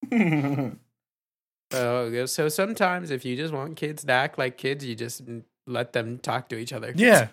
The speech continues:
Speaker 2: <laughs>
Speaker 1: that, that's all you have to do. And it's
Speaker 2: And it's weird 'cause, um, s-, this is, like, Seth Rogen's, like, third or fourth thing he's, like, executive produced for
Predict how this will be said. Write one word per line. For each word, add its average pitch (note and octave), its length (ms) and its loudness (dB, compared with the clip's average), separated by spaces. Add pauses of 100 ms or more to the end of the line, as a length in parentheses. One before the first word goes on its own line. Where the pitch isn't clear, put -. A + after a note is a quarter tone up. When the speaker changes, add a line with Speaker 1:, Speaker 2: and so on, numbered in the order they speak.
Speaker 2:
<laughs> - 140 -10
Speaker 1:
that, F3+ 220 4
that's E3+ 260 0
all F3 200 4
you F#3+ 160 2
have F#3+ 220 0
to - 80 -14
do. B2+ 400 -2 (1400)
And C#3+ 160 4
it's - 360 2 (2250)
Speaker 2:
And D#3 220 -2
it's F3+ 140 -4
weird G3+ 340 -2
'cause, C#3+ 220 -4
um, C3 460 0
s-, - 180 -14
this D3 240 -6
is, F3 100 -10
like, D#3 240 -6
Seth D3+ 280 -2
Rogen's, C#3 460 -4
like, A#2+ 280 -6
third C3+ 260 -4
or B2+ 80 0
fourth C3 640 -2 (1120)
thing D3 300 -2
he's, B2 360 -8
like, A2+ 260 -2
executive A#2 680 -4
produced A#2+ 420 -4
for A#2+ 400 -8